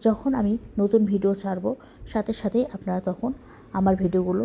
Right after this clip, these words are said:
দেখতে পাবেন বা পেয়ে যাবেন। আর আমার Facebook পেজ স্মার্ট শ্যামলী কিচেনে ফলো করবেন, কমেন্ট করবেন, ভিডিওগুলো শেয়ার করবেন। আমার সবগুলো কাটা হয়ে গেছে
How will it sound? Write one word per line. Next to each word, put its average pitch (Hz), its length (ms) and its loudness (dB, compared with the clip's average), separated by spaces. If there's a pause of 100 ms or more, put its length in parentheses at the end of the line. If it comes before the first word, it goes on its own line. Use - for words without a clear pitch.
(160)
দেখতে 196 280 0
পাবেন 190 360 -2
বা 214 100 0
পেয়ে 185 300 0
যাবেন। - 360 -8 (760)
আর 233 180 2 (100)
আমার 214 320 2 (840)
Facebook 285 500 4 (100)
পেজ 208 240 6 (540)
স্মার্ট 285 440 2
শ্যামলী 214 520 4
কিচেনে 202 520 0 (540)
ফলো 214 340 2
করবেন, 208 340 2 (160)
কমেন্ট 202 320 -2
করবেন, 196 300 -2 (260)
ভিডিওগুলো 185 520 2
শেয়ার 185 380 -2
করবেন। 175 440 -6 (1120)
আমার 240 280 4
সবগুলো 220 540 2
কাটা 196 300 -2
হয়ে 196 180 2
গেছে 180 420 -4